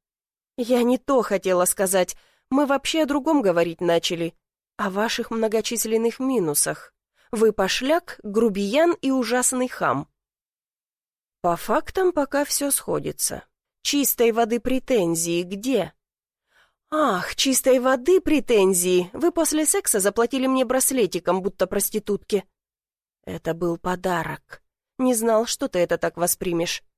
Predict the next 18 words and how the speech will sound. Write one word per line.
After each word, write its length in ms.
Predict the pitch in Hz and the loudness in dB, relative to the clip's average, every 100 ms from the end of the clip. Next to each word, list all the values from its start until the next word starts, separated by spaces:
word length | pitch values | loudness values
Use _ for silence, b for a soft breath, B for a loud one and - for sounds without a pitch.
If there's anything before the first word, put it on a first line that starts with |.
| _ | _
Обидно 480 | - 196 170 160 196 | -6 -4 -4 -2 -2
было, 220 | 185 156 | 0 -2
что 180 | 156 - | -2 -2
вернула. 540 | 160 160 165 160 156 - _ _ _ | 0 2 2 0 0 -4 _ _ _
Швырнула. 840 | - 320 349 339 311 185 147 135 - _ _ _ _ _ | -6 0 2 2 2 2 2 -2 -4 _ _ _ _ _
Я 240 | 233 233 247 | -4 0 2
ещё 300 | 220 - 240 | 2 0 0
в 80 | |
себя 280 | - 233 302 | 0 0 0
не 120 | 311 | 2
пришла, 480 | 208 185 - 196 190 | 0 -2 0 2 2
а 40 | 202 | 2
вы 100 | 302 | 4
мне 180 | 285 | 2
подарили 420 | 262 240 247 254 240 | 2 2 2 2 2
со 160 | 254 | 0
словами 480 | 233 240 240 240 240 | 2 2 4 4 2
"заслужила" 920 | 233 240 233 240 247 262 392 311 - | 2 2 2 0 0 2 2 4 2